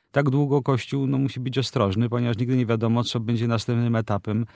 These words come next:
tego przesłania, które rości sobie prawo do powszechnej obowiązywalności, prawda?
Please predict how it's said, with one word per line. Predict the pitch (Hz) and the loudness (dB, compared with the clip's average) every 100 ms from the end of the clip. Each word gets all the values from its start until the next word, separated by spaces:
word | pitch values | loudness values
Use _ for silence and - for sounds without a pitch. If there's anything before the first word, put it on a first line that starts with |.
| - _ | -20 _
tego | - 110 113 110 117 | -2 2 2 2 2
przesłania, | - 127 - 117 113 117 | 2 0 2 2 2 0
które | - 120 117 113 - - | -2 -2 0 0 -4 -4
rości | 113 117 - | 0 0 0
sobie | 113 113 113 | -2 0 0
prawo | - 107 104 113 | 2 2 2 0
do | 107 110 110 110 - | 0 0 0 -2 -4
powszechnej | 113 - 104 113 | -4 -2 -2 -2
obowiązywalności, | 110 104 113 110 117 123 123 - - | 0 0 2 2 2 4 2 0 -8
prawda? | - 110 90 101 | -14 -14 -12 -10